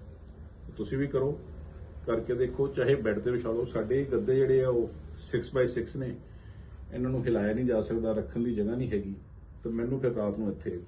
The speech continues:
ਦਰੀ ਵਿਛਾਉਣੀ ਪੈਂਦੀ ਹੈ ਤਾਂ ਕਿ ਮੈਂ ਆਪਣੀ ਬੈਕ ਨੂੰ ਠੀਕ ਰੱਖਾਂ। ਤੇ ਤੁਸੀਂ ਵੀ ਇਹ ਸਭ ਕਰਕੇ ਦੇਖੋ, ਰਿਜ਼ਲਟ ਮਿਲੇ ਹੋਰਾਂ ਨੂੰ ਦੱਸੋ। ਰਿਜ਼ਲਟ ਗਰੰਟਿਡ ਹੈ, ਹਰ ਹਾਲਤ 'ਚ ਮਿਲੂਗਾ।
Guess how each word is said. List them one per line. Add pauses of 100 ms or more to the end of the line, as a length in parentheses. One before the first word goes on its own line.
(260)
ਦਰੀ
ਵਿਛਾਉਣੀ
ਪੈਂਦੀ
ਹੈ
ਤਾਂ
ਕਿ
ਮੈਂ
ਆਪਣੀ
ਬੈਕ
ਨੂੰ (100)
ਠੀਕ
ਰੱਖਾਂ। (1000)
ਤੇ
ਤੁਸੀਂ
ਵੀ
ਇਹ
ਸਭ
ਕਰਕੇ
ਦੇਖੋ, (540)
ਰਿਜ਼ਲਟ
ਮਿਲੇ (140)
ਹੋਰਾਂ
ਨੂੰ
ਦੱਸੋ। (1200)
ਰਿਜ਼ਲਟ
ਗਰੰਟਿਡ
ਹੈ, (1160)
ਹਰ
ਹਾਲਤ
'ਚ
ਮਿਲੂਗਾ।